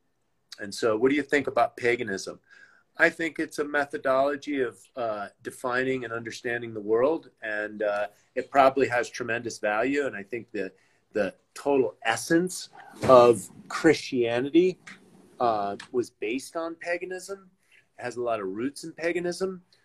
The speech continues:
So, um, yeah, look, all spiritual axioms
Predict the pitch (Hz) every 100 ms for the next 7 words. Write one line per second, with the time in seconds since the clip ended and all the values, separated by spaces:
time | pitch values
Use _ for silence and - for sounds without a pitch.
0 | _ _ - - 120 107 104 104 107 -
1 | 117 101 98 95 92 _ _ _ _ _
2 | _ _ _ - _ _ _ _ _ _
3 | - 175 180 175 220 - - 170 220 214
4 | - 196 196 190 165 151 165 - 160 135
5 | 131